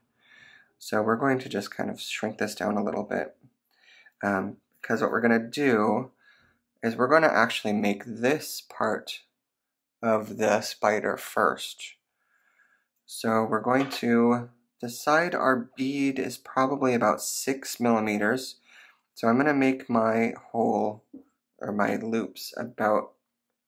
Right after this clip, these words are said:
seven millimeters. And we're just gonna make a double loop here.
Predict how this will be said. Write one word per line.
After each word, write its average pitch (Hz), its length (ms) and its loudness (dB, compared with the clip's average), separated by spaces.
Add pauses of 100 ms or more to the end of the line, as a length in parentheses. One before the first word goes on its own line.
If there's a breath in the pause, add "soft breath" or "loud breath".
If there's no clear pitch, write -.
(400)
seven 156 1040 -6 (1300)
millimeters. 165 1040 -12 (960)
And 139 100 -6
we're 151 60 -4
just 170 200 -8
gonna 180 320 0 (100)
make 113 260 -2
a 87 60 -2
double 92 680 -4 (480)
loop - 320 -10
here. - 460 -10